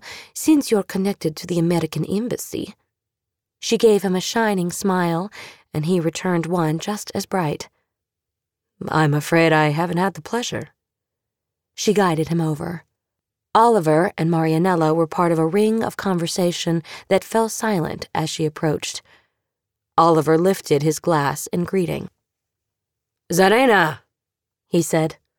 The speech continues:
"Lovely party." "I'm so glad to hear that." She gestured at Dom. "This is Dominic Alvarez,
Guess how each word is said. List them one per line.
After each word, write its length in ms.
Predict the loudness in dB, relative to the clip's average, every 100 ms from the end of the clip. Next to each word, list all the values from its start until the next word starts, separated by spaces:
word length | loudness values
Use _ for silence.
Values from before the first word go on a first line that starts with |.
| _ _ _ _ _ _ 2
"Lovely 380 | 4 6 4 4
party." 560 | 4 4 2 -2 -6 _ _ _ _ _ _ _ _ _ _ _
"I'm 260 | 0 2 2
so 180 | 0 0
glad 320 | 4 4 4
to 100 | 0
hear 320 | 0 2 2
that." 420 | 0 -6 -10 -12 -18 _ _ _ _ _ _
She 200 | -4 0
gestured 480 | 2 0 0 -2 -2
at 80 | 0
Dom. 400 | 0 0 -2 -8 _ _ _ _ _ _ _ 2
"This 340 | 4 4 4
is 180 | 4 6
Dominic 480 | 4 6 6 4 2
Alvarez, 640 | 2 2 2 -2 -4 -8